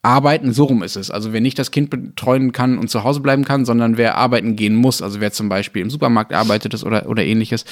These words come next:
der kann, ähm, unbezahlten Urlaub nehmen. Ähm, und kriegt dann bis zu sechs Wochen trotzdem Geld, siebenundsechzig Prozent, also ähnlich wie beim Kurzarbeitergeld.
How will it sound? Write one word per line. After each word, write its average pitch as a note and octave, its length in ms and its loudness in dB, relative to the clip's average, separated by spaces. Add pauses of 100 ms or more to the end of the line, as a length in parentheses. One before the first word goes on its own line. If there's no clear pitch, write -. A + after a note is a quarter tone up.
(480)
der C3+ 380 4
kann, C3 760 4
ähm, A#2+ 300 2
unbezahlten C#3+ 480 2
Urlaub C3+ 240 2
nehmen. B2+ 220 0 (600)
Ähm, A#2 640 4
und A#2+ 420 2
kriegt - 580 -4
dann B2+ 460 4 (160)
bis C#3+ 160 -2
zu - 100 -2
sechs B2 300 0
Wochen C3+ 240 2
trotzdem G#2+ 460 0
Geld, F#2+ 240 -4
siebenundsechzig A#2+ 520 -2
Prozent, D3+ 360 0
also A#2 160 -2
ähnlich A#2+ 240 0
wie - 20 0
beim A#2+ 140 0
Kurzarbeitergeld. C3 720 -2